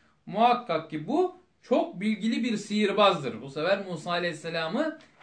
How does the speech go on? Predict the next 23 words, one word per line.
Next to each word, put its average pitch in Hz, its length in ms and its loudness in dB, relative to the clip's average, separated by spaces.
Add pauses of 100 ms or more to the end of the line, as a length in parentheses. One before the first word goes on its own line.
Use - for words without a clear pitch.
sihirbazla 180 840 -4
ne 185 80 -4
yapıyor? 175 340 0
Sihirbazlıkla 165 1040 -2 (260)
itham 214 380 0
ediyor. 120 420 -6 (340)
Evet. 139 240 -4 (680)
Yani 180 460 -4 (260)
bu 185 240 -2
var 330 140 4
ya 226 180 0
bu, 269 300 2
bu 240 400 -2 (200)
sihirde 185 720 0
çok 269 240 -2
üstün 311 380 0
birisidir. 208 500 0
Çok 247 240 2
ma-, 202 300 0
maharetli 214 640 2
bir 320 100 -2
in-, 202 380 -4
birisi. 156 460 -4